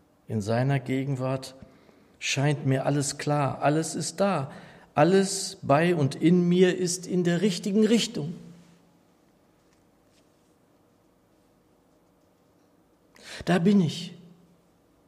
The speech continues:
Hier ist alles von mir, Herr. Schau's an. Was auch immer da in mir ist, hier siehst du es,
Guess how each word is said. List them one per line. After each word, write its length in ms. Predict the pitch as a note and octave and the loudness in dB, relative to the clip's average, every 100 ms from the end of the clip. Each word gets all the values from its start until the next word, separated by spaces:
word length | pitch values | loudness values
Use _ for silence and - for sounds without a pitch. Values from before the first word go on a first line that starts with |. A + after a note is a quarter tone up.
| _ _ _ _ _ _ _ _ | _ _ _ _ _ _ _ _
Hier 220 | - E3+ | -2 0
ist 180 | E3+ - | 0 -2
alles 520 | D3+ F#3+ F#3+ F3+ - | 2 4 4 2 -4
von 380 | - - D3 C3+ | -6 0 2 2
mir, 280 | B2+ C3 C3+ - - _ | -2 -8 -12 -18 -20 _
Herr. 360 | - G#2+ B2 C#3 - - _ _ _ _ _ _ _ _ _ _ _ _ _ _ _ _ _ _ _ _ _ | -12 -8 -8 -10 -16 -20 _ _ _ _ _ _ _ _ _ _ _ _ _ _ _ _ _ _ _ _ _
Schau's 480 | - B2 B2 C#3 - | -14 -8 -6 -8 -10
an. 320 | - D3 C3+ - - - _ _ _ _ _ _ _ _ _ _ _ _ _ _ _ _ _ _ _ _ _ | -4 -4 -4 -8 -20 -20 _ _ _ _ _ _ _ _ _ _ _ _ _ _ _ _ _ _ _ _ _
Was 180 | G2+ A2+ | -8 -6
auch 140 | G#2+ | -6
immer 320 | D3 C#3+ D3+ | -2 0 0
da 160 | C3+ B2 | 0 -2
in 260 | B2+ B2+ | -2 0
mir 180 | C3+ C3+ | 0 0
ist, 440 | C3+ C3+ - - - - _ _ _ _ _ _ _ | -4 -6 -8 -14 -20 -20 _ _ _ _ _ _ _
hier 240 | - B2+ | -6 -4
siehst 400 | A#2 C#3 C#3+ - | -2 -4 -4 -6
du 80 | A#2+ | -8
es, 300 | A2+ - | -8 -12